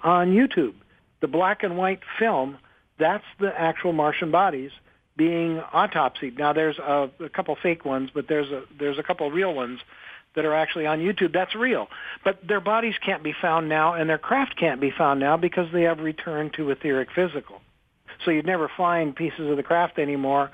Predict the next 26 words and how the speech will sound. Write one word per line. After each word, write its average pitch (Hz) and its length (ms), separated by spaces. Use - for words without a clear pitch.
or, 160 300
or 151 220
their 143 200
bodies 143 460
anywhere 135 500
because 143 440
they're 143 200
etheric, 139 360
they 139 120
return 135 440
to 135 120
their 123 160
natural 123 460
state 143 320
after, 123 640
uh, 127 260
several, 131 280
several 131 240
days 123 300
of 110 140
death, 131 280
um, 123 240
and 135 180
after 131 220
the 117 80
crash. 139 400